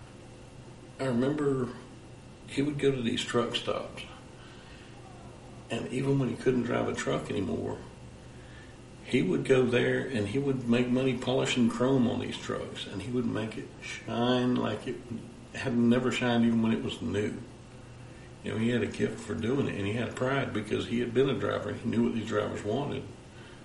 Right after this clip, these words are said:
And he did a really good job at it. And, uh, I remember,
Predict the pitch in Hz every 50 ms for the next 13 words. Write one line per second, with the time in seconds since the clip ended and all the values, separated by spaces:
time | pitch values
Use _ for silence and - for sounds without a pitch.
0 | - - - - - - - - - - - 98 92 90 117 131 135 120 104 113
1 | 123 127 110 104 104 - - 98 104 - - - - - - - - - - -
2 | - - - - - - - - - - - - - - - - - - - -
3 | - - - - - - - - - - - - - - - - 107 107 110 107
4 | 107 107 - - - - - - - - - - - - - - - - - -
5 | - - - - - - - - - - - - - - - - - - - -
6 | - - - - - - - - - - - - - - - - 123 104 107 113
7 | 120 123 123 117 120 117 - -